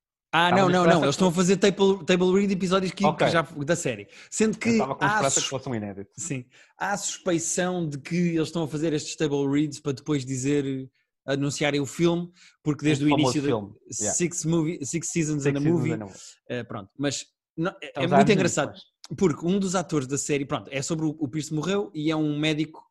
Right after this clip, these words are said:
Speaker 1: um médico, um advogado que vai lá fazer com uma, com uma, agora não me sai a palavra.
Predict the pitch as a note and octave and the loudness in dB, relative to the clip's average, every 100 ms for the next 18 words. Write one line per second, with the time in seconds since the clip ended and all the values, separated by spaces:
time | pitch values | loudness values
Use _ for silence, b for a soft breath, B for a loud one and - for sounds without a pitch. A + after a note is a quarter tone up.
0 | B B E3+ C3+ A2+ - D#3+ D#3 D3+ C3 | B B 0 0 -4 -4 0 2 2 0
1 | C#3 D#3+ D#3+ - B B C#3 C#3+ D3 D3+ | 0 2 0 -8 B B -2 2 2 2
2 | D3 C3+ C#3+ - D3 C#3+ C#3+ C#3 C3+ C3 | 0 -2 -2 -2 -4 -2 -4 -4 -6 -8
3 | C3 B2+ A#2+ A#2+ _ _ _ b b b | -8 -10 -12 -18 _ _ _ b b b
4 | _ C3 B2 B2 A#2 A#2 B2 C#3+ C#3+ B2+ | _ -14 -12 -10 -10 -10 -8 -8 -8 -8
5 | C#3 B2+ A#2+ A#2+ A#2 | -6 -6 -6 -10 -12